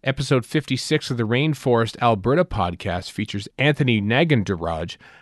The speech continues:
founder and C E O of Spontively. "We believe that in order to build strong, effective communities, you need to be able to make informed decisions to be able to do that," he said.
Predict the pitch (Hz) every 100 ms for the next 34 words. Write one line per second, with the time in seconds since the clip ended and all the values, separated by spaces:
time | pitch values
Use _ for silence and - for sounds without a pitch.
0 | _ - 143 185 196 - 110 - 151 110
1 | 165 - 98 98 117 - - 180 208 127
2 | 92 - - _ _ _ _ _ - 170
3 | 208 190 185 156 127 110 127 135 131 104
4 | 87 - 98 90 - - 135 139 139 110
5 | - 127 - 113 - 113 113 110 110 110
6 | - - - 143 196 175 127 95 113 117
7 | 117 95 92 92 - 87 - - 120 131
8 | 139 120 - 139 107 82 90 - 117 113
9 | 92 87 85 - 98 123 110 - - -
10 | - -